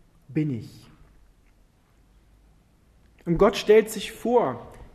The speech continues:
das erste Mal so in der Bibel, „Ich bin der Gott deiner Vorfahren, der Gott Abrahams, der Gott Isaaks und der Gott Jakobs.“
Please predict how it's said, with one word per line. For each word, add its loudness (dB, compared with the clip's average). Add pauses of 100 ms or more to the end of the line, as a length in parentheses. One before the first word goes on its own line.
(420)
das -8
erste -2
Mal -2
so 2
in -2
der -4
Bibel, 4 (440)
„Ich -12
bin 6
der 4
Gott 2
deiner 2
Vorfahren, 0
der -2
Gott -4
Abrahams, -2
der 0
Gott -2 (160)
Isaaks -2
und -6
der -6
Gott -4
Jakobs.“ -6